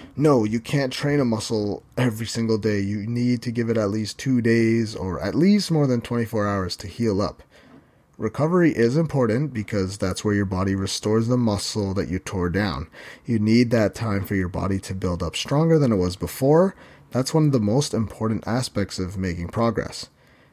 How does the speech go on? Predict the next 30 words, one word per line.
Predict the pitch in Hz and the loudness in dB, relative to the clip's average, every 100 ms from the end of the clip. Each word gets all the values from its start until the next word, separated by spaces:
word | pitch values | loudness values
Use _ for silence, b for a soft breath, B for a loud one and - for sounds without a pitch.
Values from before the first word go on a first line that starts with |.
| b _ | b _
Now, | 113 101 98 | -2 0 2
that's | 123 - - | 0 -2 -4
actually | 135 - 135 | -4 0 0
mostly | 113 117 185 - 175 | 2 2 2 0 -2
true. | - 127 110 180 - _ _ _ | 0 2 2 0 -8 _ _ _
You | - 110 | -2 0
do | 107 160 | 4 4
need | 170 151 | 4 2
to | 131 | 0
give | 139 | 2
your | 127 | 2
muscle | 110 107 - 104 | 2 0 -4 -6
time | 107 95 98 | -4 -4 -4
to | 98 | -6
recover | 95 - 95 82 | -8 -6 -4 -4
and | 82 | -4
grow, | 90 104 110 - B B B | 0 2 2 -2 B B B
but | 113 | 0
your | 131 165 | 2 2
body | 120 113 160 180 160 | 2 2 2 0 -2
can | - 131 | -4 -4
actually | 156 - 202 | -2 2 2
do | 151 160 | 4 4
a | 117 | 2
good | 98 104 113 | 0 0 0
job | 101 98 104 107 | 0 0 0 0
of | 98 90 | 0 -4
recovering | 87 - 113 104 101 95 | -8 -4 -4 -2 -2 -2
pretty | - 80 | -4 -6
quickly, | - - 95 131 127 147 | -4 -4 0 2 4 2